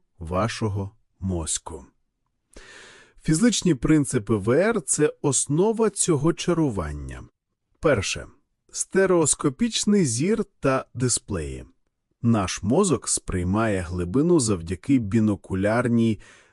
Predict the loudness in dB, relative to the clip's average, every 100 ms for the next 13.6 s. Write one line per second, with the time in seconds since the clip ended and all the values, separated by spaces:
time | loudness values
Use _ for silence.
0 | -6 0 2 0 -2 2 2 2 0 -8
1 | -10 -10 -12 -16 -18 _ _ 0 2 4
2 | 2 0 -4 -4 -2 0 -2 -2 -4 -4
3 | -4 2 4 4 4 4 2 -4 -18 -4
4 | -4 -2 2 2 2 -2 -2 0 0 2
5 | 0 -2 -4 -2 0 0 0 0 -6 -14
6 | -18 _ _ _ _ _ -12 0 4 4
7 | 2 0 -2 -2 2 0 -2 -12 _ _
8 | -2 0 0 -2 -6 -8 -14 -8 0 2
9 | 2 0 -6 -4 0 2 4 2 0 -2
10 | 0 0 0 0 -2 -6 -6 -8 -8 -14
11 | -18 _ _ 2 2 2 0 -2 -2 -2
12 | 2 4 2 0 -8 -4 0 0 0 -2
13 | 0 -4 -6 -4 -2